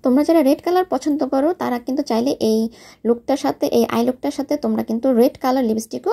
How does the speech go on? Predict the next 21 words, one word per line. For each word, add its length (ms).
অ্যাপ্লাই 220
করে 100
নিতে 120
পারো। 200
আমি 220
আমার 320
তিলটাকে 380
একটু 180
ব্ল্যাক 320
করে 100
নিলাম। 280
আমার 280
সাজ 460
প্রায় 200
শেষ, 480
just 220
চুলটাকে 420
আমি 300
ঠিক 240
করে 160
নিব। 200